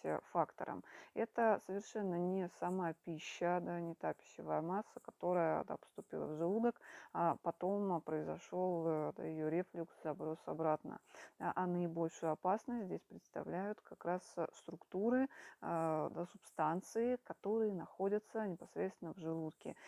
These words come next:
И самое главное повреждающее воздействие оказывает соляная кислота, которая находится, да, в структуре желудка, в просвете желудка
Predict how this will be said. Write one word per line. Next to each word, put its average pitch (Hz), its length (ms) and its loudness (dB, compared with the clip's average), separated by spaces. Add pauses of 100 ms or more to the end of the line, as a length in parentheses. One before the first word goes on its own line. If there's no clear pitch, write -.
(160)
И 180 200 2 (160)
самое 165 400 2
главное 226 920 0
повреждающее 196 800 -2
воздействие 185 680 -4 (260)
оказывает 208 720 2 (180)
соляная 190 640 4
кислота, - 640 -4
которая 175 500 -6
находится, 175 1040 -2
да, 185 140 -8
в - 60 -16
структуре - 720 -6
желудка, 208 680 0
в - 120 -10
просвете 165 520 -10
желудка 233 520 -4